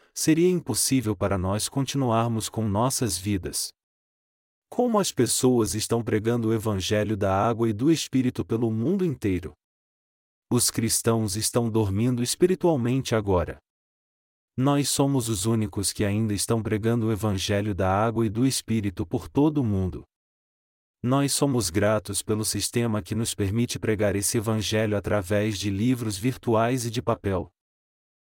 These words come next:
Do contrário, seríamos iguais aos outros cristãos. As pessoas também estão adormecidas nessa época.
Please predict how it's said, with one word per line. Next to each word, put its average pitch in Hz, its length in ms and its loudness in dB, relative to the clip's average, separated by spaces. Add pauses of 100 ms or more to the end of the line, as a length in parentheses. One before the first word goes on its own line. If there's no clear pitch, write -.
(140)
Do 139 300 4
contrário, 95 720 -2 (220)
seríamos 147 640 2
iguais 107 460 0
aos 98 260 -2
outros 120 420 0
cristãos. 104 760 -4 (1040)
As 113 160 2
pessoas 120 680 2
também 110 420 0
estão 123 360 0
adormecidas 127 920 2
nessa 110 380 0
época. - 480 -4